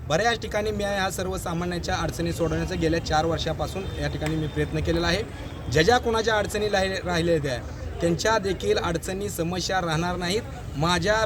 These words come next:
झेडपी गटातील माझ्या शेतकरी बांधवाला, मायबाप जनतेला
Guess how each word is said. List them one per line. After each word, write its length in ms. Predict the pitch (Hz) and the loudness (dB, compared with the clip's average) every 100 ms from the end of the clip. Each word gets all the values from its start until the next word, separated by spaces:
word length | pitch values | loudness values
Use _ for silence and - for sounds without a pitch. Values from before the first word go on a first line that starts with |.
| 190 | 0
झेडपी 280 | 190 170 196 | -2 -2 -4
गटातील 640 | 185 165 185 180 202 196 | -4 -2 -2 -4 -6 -6
माझ्या 340 | 190 170 165 185 | -4 -2 -2 -2
शेतकरी 400 | - 170 180 180 | -2 -4 -2 -2
बांधवाला, 480 | 175 160 170 170 185 | 0 0 0 0 0
मायबाप 420 | 170 160 165 160 | 0 0 0 2
जनतेला 360 | 160 151 190 | 2 4 4